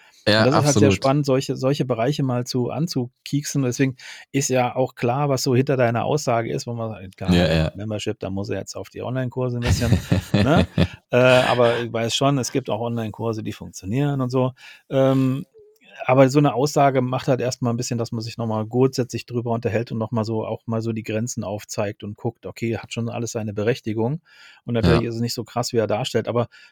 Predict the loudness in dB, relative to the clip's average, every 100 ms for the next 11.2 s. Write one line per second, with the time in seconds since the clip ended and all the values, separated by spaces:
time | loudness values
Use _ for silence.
0 | -4 -2 0 0 0 0 -2 0 -4 -2
1 | -4 0 0 0 -4 _ _ _ _ -8
2 | -6 -2 2 2 4 4 4 2 0 0
3 | -2 -2 -2 -4 -6 -8 -12 _ -6 -4
4 | -4 -8 -10 -6 -6 -6 -8 -8 -8 -8
5 | -8 -8 -8 -6 -8 -10 -10 -8 -8 -10
6 | -12 -14 -12 -10 -10 -12 -20 -20 -20 _
7 | -8 -6 -6 -4 -4 -2 -4 -6 -8 -4
8 | -6 -6 -6 -4 -4 -2 0 0 -2 -4
9 | -4 -4 -4 -2 -2 -2 -4 _ _ -20
10 | -20 -20 _ -4 0 2 4 4 4 2
11 | 0